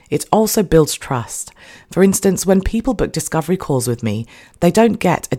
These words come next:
different version to who they've got to know through this podcast. So it becomes a way of just meeting one another and continuing a conversation. Secondly,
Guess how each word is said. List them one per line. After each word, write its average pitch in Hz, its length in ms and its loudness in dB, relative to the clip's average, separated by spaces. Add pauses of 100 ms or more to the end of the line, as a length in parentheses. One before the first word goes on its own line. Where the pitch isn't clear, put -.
different 151 260 -4
version 127 720 -2
to - 160 -4
who 151 100 2
they've 139 160 -2
got - 200 -2
to 147 100 -6
know 160 180 0
through 135 220 -6
this 120 140 -4
podcast. 101 680 -4 (460)
So - 160 0
it 185 100 2
becomes 254 380 -4
a 226 60 4
way 175 160 4
of 143 100 -2
just - 240 -4
meeting 196 480 -2
one 165 140 2
another 120 360 -2
and - 200 -6
continuing 156 800 -2
a - 80 -12
conversation. - 880 -6 (500)
Secondly, 139 760 0